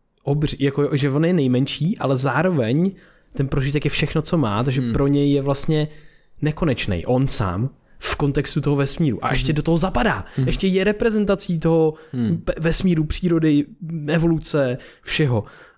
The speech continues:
Speaker 1: A, a to mi připadá úplně, že takhle se to jako propojí najednou a je to úplně jako wow, to je taková,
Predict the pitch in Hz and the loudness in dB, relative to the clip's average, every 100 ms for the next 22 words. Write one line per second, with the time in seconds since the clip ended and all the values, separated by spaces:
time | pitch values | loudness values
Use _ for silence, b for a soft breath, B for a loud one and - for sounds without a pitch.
0 | - 135 139 139 143 139 - 143 135 127 | -4 -2 -2 0 0 0 -2 -2 0 0
1 | 120 139 135 135 135 - 139 131 - 139 | 0 0 0 0 -2 -2 -2 -2 -2 0
2 | 156 - - 139 127 127 123 120 113 110 | 0 -4 -2 -2 0 2 2 2 2 2
3 | 101 113 120 131 123 117 113 - 123 120 | 2 0 0 0 0 2 0 -2 -4 0
4 | 117 113 120 117 117 113 113 - 123 - | 0 0 0 2 0 0 -4 -4 -4 0
5 | 139 127 | 0 2